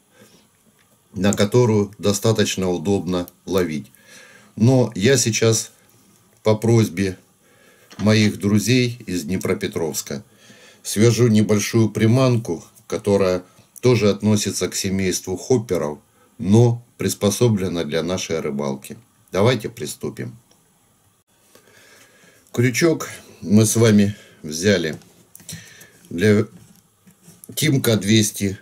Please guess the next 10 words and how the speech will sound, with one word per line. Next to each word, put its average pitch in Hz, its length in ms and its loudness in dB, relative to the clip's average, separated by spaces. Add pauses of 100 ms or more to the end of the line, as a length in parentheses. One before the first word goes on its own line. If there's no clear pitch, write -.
(140)
Р, 131 400 2 (800)
или 123 240 4
же, 95 360 2 (680)
э, 95 320 0
крючки 110 400 0
есть 98 480 2
специально 120 840 0
для 104 400 2 (420)
вязания 95 800 0 (360)
хопперов. 101 720 0